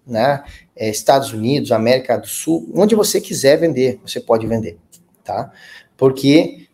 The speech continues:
o ponto é que quando você tá vendendo pra qualquer outro país, é, o que você tem que ficar claro é que o que você tá vendendo é uma orientação de um médico, né? Um atendimento médico, né? Uma consulta médica, sem direito à receita,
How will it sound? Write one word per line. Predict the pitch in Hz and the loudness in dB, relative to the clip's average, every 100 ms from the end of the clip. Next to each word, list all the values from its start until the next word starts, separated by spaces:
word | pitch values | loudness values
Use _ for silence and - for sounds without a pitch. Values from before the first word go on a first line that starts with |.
| - | -6
o | 139 | -4
ponto | - 151 208 214 | 4 4 4 4
é | 147 | 2
que | - | 2
quando | 165 190 | 0 2
você | 185 170 160 | -2 -2 2
tá | 160 | 0
vendendo | 143 139 127 120 | 2 0 0 2
pra | 127 | -2
qualquer | 123 127 - 185 - | 0 0 4 2 4
outro | 156 156 143 117 | 4 4 4 -4
país, | 107 101 143 147 - - - _ - _ - | 0 2 4 2 0 -8 -16 _ -20 _ 0
é, | 117 107 101 | 2 2 0
o | |
que | 110 131 | -4 -4
você | 127 - | -4 -2
tem | 151 | -2
que | 151 | 0
ficar | - | 0
claro | 139 131 139 | 2 4 4
é | 151 | 4
que | |
o | 160 | 0
que | 147 | -2
você | 139 - | -4 0
tá | 151 | 0
vendendo | 139 123 127 160 180 | 2 2 4 6 6
é | 135 147 | 6 4
uma | 175 180 - | 4 4 4
orientação | 156 160 170 170 160 - 156 226 | 4 6 6 2 0 2 4 2
de | 151 | 0
um | 208 | 4
médico, | 202 147 - - _ _ _ _ | 4 4 0 -10 _ _ _ _
né? | 113 107 127 - _ _ - | -8 -4 -4 -6 _ _ -6
Um | 113 | -2
atendimento | 117 123 117 117 123 139 143 | -2 -2 -2 2 2 2 0
médico, | 117 117 151 156 135 | 2 4 2 0 -6
né? | |
Uma | 113 113 | -2 -4
consulta | 117 117 135 131 | -6 -10 0 2
médica, | 147 120 117 117 - 185 - _ _ _ _ _ | 4 4 2 0 -4 -6 -6 _ _ _ _ _
sem | - - - 175 160 220 226 | -4 -2 4 4 4 2 0
direito | 190 151 139 143 | 2 4 4 2
à | |
receita, | 160 190 - 208 180 - | 0 0 2 2 2 -6